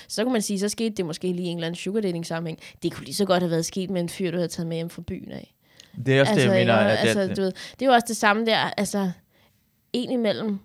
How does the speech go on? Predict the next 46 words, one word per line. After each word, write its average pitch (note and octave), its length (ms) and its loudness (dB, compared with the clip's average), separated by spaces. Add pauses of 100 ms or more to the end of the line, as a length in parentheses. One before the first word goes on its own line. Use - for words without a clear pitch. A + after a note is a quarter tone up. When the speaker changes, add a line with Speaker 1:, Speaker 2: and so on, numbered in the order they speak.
(260)
Speaker 1:
der G#3+ 60 0
har G3+ 140 0
jeg G3 120 2
da G3+ 60 -2
fået G3 220 -2
mine F#3+ 140 -2
grænser G3 320 -6
overskredet, G3 460 -6 (260)
men F#3+ 140 0
det G3+ 80 0
har G3 160 2
jeg G3 120 0
også G3 200 -2
uden G3 140 -4
for G3+ 80 -8
sugar G3 240 -4
dating F#3 320 -6
livet. F3+ 200 -8 (160)
Måske G#3 340 0
i - 20 2
virkeligheden G#3+ 500 2
mere F#3+ 220 0
uden F#3+ 160 0
for G3+ 100 -10
sugar G3+ 280 -6
dating F#3 300 -4
livet, F3+ 160 -4
Speaker 2:
Mm. G3+ 60 0
Speaker 1:
fordi G3 220 -4
at G3 160 -4
der F3+ 60 -2
er G3 180 0
alligevel G#3 480 0 (600)
en G3 220 0
vis G#3 260 -2
respekt. - 720 -6 (200)
Altså, G3+ 200 -2
der G3 120 0
er G3 100 2
en G#3 100 0
helt G#3+ 240 0
anden... F#3+ 280 -2
Altså, G3+ 220 -4
det F#3+ 140 -2
er G3 80 2
noget A3+ 180 0